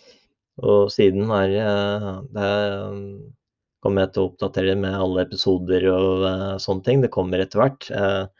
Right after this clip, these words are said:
jobber med saken, eh, og sånt. Ellers så er, eh, ellers så er det bare å, eh, å skrive inn, eh, ønsker og sånt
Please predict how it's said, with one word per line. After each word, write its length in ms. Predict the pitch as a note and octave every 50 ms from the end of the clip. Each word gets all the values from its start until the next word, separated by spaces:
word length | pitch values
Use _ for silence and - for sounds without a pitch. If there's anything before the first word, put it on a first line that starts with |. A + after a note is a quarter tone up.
| _ - - - - _ _ _ A2+
jobber 220 | G#2 F#2 F#2 F#2+
med 120 | F#2+ G2
saken, 540 | - - F2+ F2+ - - G2 F#2+ G2+ G2 G2+
eh, 280 | G2+ G2 G2 G2 G2 G2
og 40 | G2+
sånt. 600 | - - C3+ C#3+ C#3+ C#3 _ - - - - _ _ _ _ _ _ _ _ _ _ _ _ _ _ _ _ _ _ _ _ _ _ _ _ _
Ellers 300 | - G#2 A2+ B2+ B2 -
så 80 | - A#2+
er, 280 | A2 G#2+ G#2+ G#2+ G#2+ G#2+
eh, 720 | A2+ A2+ A2+ A2 A2 G#2+ G#2+ G#2+ G#2+ G#2 G#2 G#2 G#2 G2+ G2 G2 G2 F#2+ F2+ - - _ _ _ _ _ _ _ _ _ _ _ _ _ _ - -
ellers 180 | F#2+ G2 F#2+ -
så 80 | - G#2 G#2
er 60 | G#2
det 100 | G2+ G2+
bare 240 | G2+ F#2+ F#2 F2+ F2+
å, 320 | F#2+ F#2+ G2 G2 G2+ G2+
eh, 1160 | G#2 G#2 G2+ G2+ G2+ G2+ G2+ G2+ G2 G2 G2 G2 G2 G2 G2 G2 G2 G2 G2 F#2+ F#2+ F#2+ F#2+ F#2+ F#2 F#2+ F#2 F#2 - _ _ _ _ _ _ _ _ - - _ _ _ _ _ _ _ _ _ _ _ _ _ - - - - -
å 240 | - A2+ G#2 G#2+ G#2
skrive 840 | - - A2+ G#2 G2 F#2+ F#2+ G2 G#2 G#2+ A2 A2 G#2+ G#2+ G#2 G#2 G2+
inn, 300 | G2 G2 G2+ G#2 G#2+ G#2+
eh, 420 | G#2+ G#2+ G#2 G#2 G#2 G2+ G#2 G2+ G#2
ønsker 500 | F#2+ E2+ - - - - G2 G2 F#2+ G2 G#2 G#2
og 200 | G2 G2+ G2+ G2
sånt 300 | - - G#2 G#2+ G#2+